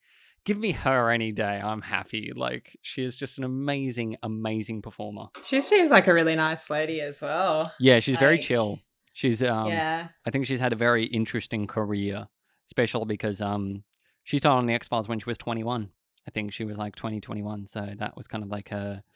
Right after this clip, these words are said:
Speaker 1: leap into the
Speaker 2: Nice.
Speaker 1: unknown. And, um, it's kinda scary to think that was that long ago,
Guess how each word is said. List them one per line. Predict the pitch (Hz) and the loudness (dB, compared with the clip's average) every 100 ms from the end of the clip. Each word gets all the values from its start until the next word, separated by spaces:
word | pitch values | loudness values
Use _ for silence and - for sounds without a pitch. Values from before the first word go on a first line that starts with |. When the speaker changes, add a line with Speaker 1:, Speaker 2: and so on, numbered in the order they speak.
| _ _ _ _ - | _ _ _ _ -6
Speaker 1:
leap | 117 113 113 107 | -2 0 0 0
into | 110 104 104 | -2 -2 -2
the | 107 | 0
Speaker 2:
Nice. | 104 | 0
Speaker 1:
unknown. | 101 101 104 101 101 - _ _ 110 | 0 -2 -2 -4 -8 -14 _ _ -4
And, | 104 101 101 101 | -2 -2 -4 -2
um, | 107 101 101 101 101 - _ _ _ _ _ | -2 -4 -6 -8 -10 -12 _ _ _ _ _
it's | 131 - | -2 -2
kinda | - 135 135 | 2 2 2
scary | - 117 110 | 4 4 4
to | 107 | 0
think | 107 101 | -4 -6
that | 117 107 | -6 -6
was | 98 | -4
that | 101 92 | -4 -2
long | 104 101 | -4 -4
ago, | 98 101 101 98 101 | -4 -2 -2 -2 -6